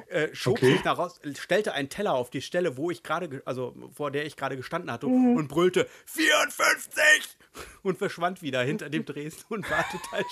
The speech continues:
Speaker 1: stumm und schmiss wieder Sachen in die Fritteuse, während total verängstigt so eine Frau <laughs> nach vorne kam mit ihrem Bon,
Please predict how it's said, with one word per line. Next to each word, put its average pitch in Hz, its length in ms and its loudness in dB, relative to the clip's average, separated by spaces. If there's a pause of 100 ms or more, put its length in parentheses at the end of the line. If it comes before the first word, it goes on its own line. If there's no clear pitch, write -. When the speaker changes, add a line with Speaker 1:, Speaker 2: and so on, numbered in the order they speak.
Speaker 1:
stumm 240 260 0 (200)
und 403 120 6
schmiss 208 260 -2
wieder 190 220 2
Sachen 190 260 -2
in 120 80 -6
die 131 100 -4
Fritteuse, 139 580 -4 (500)
während 190 260 4
total 196 360 -2
verängstigt 185 840 -4
so 180 120 -8
eine 170 160 -6
Frau 208 480 -4
<laughs> - 420 6
nach 196 160 2
vorne 202 320 -2
kam 170 300 0
mit 185 120 -4
ihrem 143 280 -2
Bon, 196 340 2